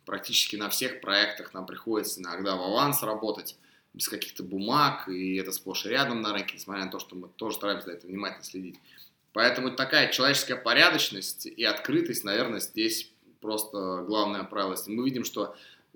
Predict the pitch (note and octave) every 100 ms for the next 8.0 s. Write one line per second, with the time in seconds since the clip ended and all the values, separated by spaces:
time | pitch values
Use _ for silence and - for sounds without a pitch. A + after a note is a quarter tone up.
0 | G2+ - A#2 A#2+ A2+ A2 A#2+ A#2+ B2 A#2+
1 | A2 A#2 A2+ G#2 - G#2 A2 - G#2+ A2+
2 | - A#2 A#2 A2+ A2+ A2 G#2+ - A2 G#2+
3 | - - - - _ G#2+ G#2 A2+ A#2+ A#2+
4 | A2 A2 A2+ A2+ A2+ A2+ A2+ A2 G#2+ G#2+
5 | G#2+ G2+ A2+ A2+ A2 A2 A2 A2 G#2+ -
6 | _ - A2+ A2+ A2 - A2 A2+ A2 -
7 | A2+ A2 G#2+ G#2 A2 A2 A2 G#2+ G#2 G2